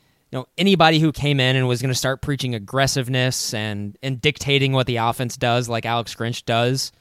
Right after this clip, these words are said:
um, I, I think that was going to excite every single one of us 'cause, like I just said, it's night and day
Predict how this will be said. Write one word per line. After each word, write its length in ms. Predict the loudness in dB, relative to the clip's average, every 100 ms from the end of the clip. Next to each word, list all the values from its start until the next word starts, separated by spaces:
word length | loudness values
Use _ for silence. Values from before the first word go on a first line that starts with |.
| _ _ _ _ _
um, 480 | -6 -2 -2 -4 -8 -12 _ _ _ _ _ _ _ _
I, 220 | -6 -2
I 20 | 0
think 200 | 0 2
that 180 | 0 0
was 160 | -4
going 220 | -2 -4 -2
to 140 | -2
excite 480 | -2 -4 -2 -4 -4
every 240 | -6 -4 -4
single 280 | -4 -4 -4
one 140 | -4
of 100 | -2
us 180 | -4 -4
'cause, 160 | -6 -2
like 160 | -2
I 100 | 0
just 200 | -2 -2
said, 180 | -4 -4
it's 160 | -4 -4
night 360 | 0 2 2
and 240 | -2 -6 -4
day 400 | -4 -4 -6